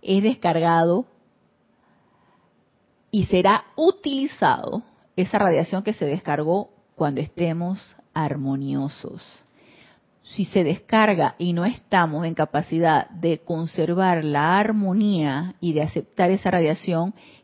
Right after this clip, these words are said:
quedará allí, quedará pendiente esa radiación hasta que lleguemos a un estado de armonía y ella se pueda descargar a través de nosotros.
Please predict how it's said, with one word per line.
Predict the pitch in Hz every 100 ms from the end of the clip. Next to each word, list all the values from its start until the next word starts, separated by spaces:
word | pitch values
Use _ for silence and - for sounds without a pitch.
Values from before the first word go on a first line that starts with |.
| -
quedará | 170 151 165
allí, | 175 175 196 196 - _ _ _ _ _ _ _ _ _ _
quedará | 190 160 160
pendiente | - 185 180 185 190 180 165 160 -
esa | 165 165
radiación | 175 160 156 - 175 175 -
hasta | 185 - 165
que | 165 165
lleguemos | 175 180 208 240
a | 240
un |
estado | 240 - 226
de | 226
armonía | 214 208 233 226 170
y | 165
ella | 165 185
se | 175
pueda | 156 156
descargar | 208 - 139 139 139
a | 147
través | 127 123 143
de | 131
nosotros. | 131 - - - -